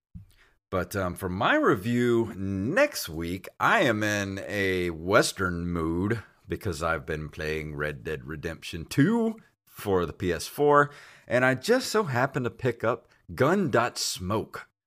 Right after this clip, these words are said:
the other day at the flea market, one of the games I've been looking for forever, and finally found a loose copy of it and picked it up.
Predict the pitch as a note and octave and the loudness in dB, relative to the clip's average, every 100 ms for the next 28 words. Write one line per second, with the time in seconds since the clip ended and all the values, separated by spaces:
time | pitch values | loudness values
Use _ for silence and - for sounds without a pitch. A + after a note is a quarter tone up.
0 | _ F#2 F#2+ F2 E2 E2+ D#2+ D#2 D2 E2 | _ 0 2 2 0 0 0 0 -4 -8
1 | F#2 E2+ D#2 D2+ - C#2+ F#2+ F#2 F2+ F2+ | -2 -2 0 -4 -4 -8 -4 0 0 0
2 | F#2 F#2 D#2 F2 D#2+ D#2+ F2 F2+ F2 C#2+ | 0 -2 -2 -4 -4 -4 -4 -2 -6 -8
3 | - D#2+ D#2+ D2 - - - _ _ _ | -4 -2 0 -2 -4 -20 -20 _ _ _
4 | - F2+ D#2+ _ - A#2 A#2 F#2 C#2+ - | -6 -4 -4 _ 0 2 2 0 -2 -8
5 | _ _ _ _ - E2+ D#2 - A2 A2 | _ _ _ _ -4 -4 -4 0 2 4
6 | G#2+ G2+ G#2 G2+ F#2+ F#2+ F2+ F2 F2 E2+ | 2 0 2 2 4 2 -2 -4 -4 2
7 | F2+ F2 - F2 D#2+ E2+ D#2 D#2 D2+ - | 2 0 -2 -2 -2 -6 -6 -6 -10 -8
8 | E2 D#2+ D#2 F#2 - F#2+ C#3+ - - | -6 -6 -6 -8 -4 2 4 2 -4